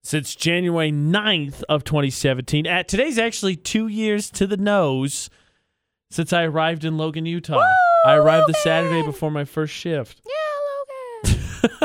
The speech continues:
Speaker 1: <laughs> But can I just say that in all that time together now, producer Butters still denies the fact that he's not the one that gets everybody sick.
Speaker 2: He does.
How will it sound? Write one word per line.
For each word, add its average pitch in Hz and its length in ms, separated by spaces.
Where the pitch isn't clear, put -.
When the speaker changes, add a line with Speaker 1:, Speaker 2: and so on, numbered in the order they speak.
Speaker 1:
<laughs> - 800
But 196 120
can 196 80
I 254 80
just 240 160
say 247 200
that 208 200
in 208 180
all 202 200
that 233 180
time 208 240
together 202 260
now, 170 200
producer 196 340
Butters 196 220
still 277 400
denies 302 520
the 359 140
fact 254 360
that 294 120
he's 233 240
not 269 180
the 302 60
one 233 160
that 247 80
gets 254 200
everybody 220 360
sick. 370 640
Speaker 2:
He 330 120
does. 277 320